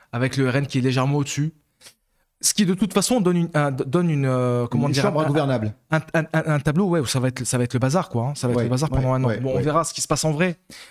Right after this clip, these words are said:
Speaker 1: Mais,
Speaker 2: Ouais.
Speaker 1: euh, je vois bien, euh, tu vois, un dispositif où tu as le R N qui est légèrement au-dessus,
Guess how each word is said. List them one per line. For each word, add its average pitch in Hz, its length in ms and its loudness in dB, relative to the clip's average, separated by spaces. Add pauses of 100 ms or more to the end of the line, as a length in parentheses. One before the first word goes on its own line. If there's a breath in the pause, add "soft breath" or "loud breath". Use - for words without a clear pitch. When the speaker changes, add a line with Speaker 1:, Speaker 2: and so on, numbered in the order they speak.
Speaker 1:
Mais, 143 260 2
Speaker 2:
Ouais. 139 60 2
Speaker 1:
euh, 131 340 2
je 123 100 0
vois 147 140 2
bien, 180 240 0
euh, 147 840 0
tu 135 140 -8
vois, 147 140 2
un 139 40 0
dispositif 135 640 -4
où 143 40 -8
tu 143 100 -2
as 135 40 2
le 135 100 2
R 143 80 0
N 156 80 0
qui 151 100 -2
est - 40 2
légèrement 147 320 2
au-dessus, 208 420 0